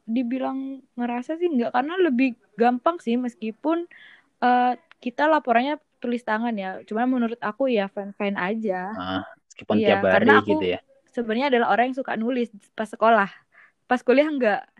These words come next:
Speaker 1: Aneh kan? <laughs> Pokoknya karena soalnya pas aku sekolah tuh
Speaker 2: <laughs>
Speaker 1: rajin banget aku nulis pelajaran. Jadi kena itu aku biasa aja ya, karena aku emang suka nulis orangnya kan. Sedangkan udah dong.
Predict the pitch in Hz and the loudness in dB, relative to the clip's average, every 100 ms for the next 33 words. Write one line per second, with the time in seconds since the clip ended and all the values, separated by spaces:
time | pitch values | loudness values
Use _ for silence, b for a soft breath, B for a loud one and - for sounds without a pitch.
0 | - 240 262 302 370 508 508 - _ - | -10 -4 -4 -2 -4 -6 -10 -20 _ -20
1 | - - 254 311 415 339 _ 254 277 349 | -20 -12 -8 -8 -10 -18 _ -6 -4 -2
2 | 311 277 339 359 311 294 - 254 247 277 | -2 -2 -2 -2 -2 -2 -2 0 2 2
3 | 339 359 - 262 247 262 262 277 - 311 | 0 -4 -4 -6 -6 -2 4 4 4 -4
4 | - 269 262 262 - 240 226 233 226 214 | -8 -8 -6 -8 -6 -4 -2 -2 -4 -6
5 | 208 226 277 302 b b _ - 233 208 | -6 -4 -4 -8 b b _ -2 0 0
6 | 233 - 330 330 320 320 226 262 226 220 | -4 -2 0 0 -4 -8 -6 0 0 0
7 | 202 208 233 302 311 339 415 403 381 359 | -2 0 0 0 -2 -2 -2 -4 -4 -6
8 | 311 240 254 294 240 214 202 202 190 - | -2 0 0 -2 -4 -4 -6 -6 -8 -12
9 | 170 190 - b b - 214 208 208 202 | -12 -14 -18 b b -4 -2 0 -4 -2
10 | 247 262 277 277 277 _ _ _ - 202 | 2 2 0 -4 -10 _ _ _ -6 -2
11 | 233 190 185 | 2 0 -2